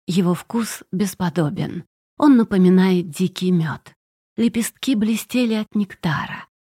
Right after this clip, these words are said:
По ним можно было скользить, как по маслу. Лан осторожно раздвинул их пальцами и ввёл язык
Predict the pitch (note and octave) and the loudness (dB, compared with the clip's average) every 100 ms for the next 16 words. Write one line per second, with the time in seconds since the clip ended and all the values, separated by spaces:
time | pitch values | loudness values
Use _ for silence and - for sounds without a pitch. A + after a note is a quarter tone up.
0 | _ C4 B3+ C#4 B3 B3 G#3+ G3+ G#3+ G#3+ | _ 2 4 6 6 4 2 2 0 -2
1 | - G#3 G3+ A3 A3+ - A3 - A3 F#3 | -2 -2 0 -2 -4 -6 -8 -4 0 0
2 | C3 - - - - _ _ _ _ - | -2 -8 -12 -14 -16 _ _ _ _ 0
3 | F#3+ E3+ E3 D#3 - F3 F#3 D#3+ E3+ F3 | 2 2 -2 -4 -4 0 0 2 0 0
4 | D#3+ D#3 G3 F3 E3 D#3+ - G#3+ F#3+ - | -2 -2 0 0 0 -4 -6 -6 -6 -10
5 | A#2+ A#2+ - _ _ _ - G#3 F3+ G#3 | -12 -10 -12 _ _ _ 0 2 4 4
6 | F#3 D#3+ E3+ D3 A#3+ A#3 - | 4 2 -2 0 -2 -4 -12